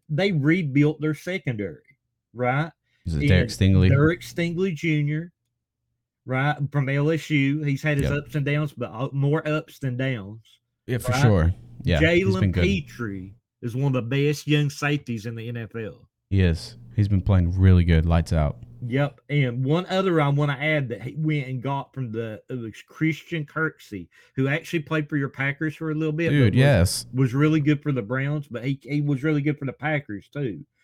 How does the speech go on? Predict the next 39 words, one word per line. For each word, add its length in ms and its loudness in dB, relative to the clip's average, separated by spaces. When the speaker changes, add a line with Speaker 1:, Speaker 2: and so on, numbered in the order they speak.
Speaker 2:
I 80 2
love 240 6
Christian 300 4
Kirksey. 580 4
I, 200 2
I've 420 4
always, 260 6
like, 140 2
rooted 280 6
for 200 4
him. 380 4
Uh, 460 4
Speaker 1:
Mm-hmm. 320 -6
Speaker 2:
he, 220 8
he, 340 6
no 80 6
matter 200 6
where 160 10
he 140 10
goes, 400 6
he's 360 0
just 220 -2
consistent. 680 2
I 100 4
f-, 220 2
I 60 8
feel 180 4
like, 220 4
you 120 10
know, 100 10
he 100 10
can 200 8
put 140 10
up 100 4
a 60 6
hundred 200 8
tackles 280 6
a 60 2
season, 580 6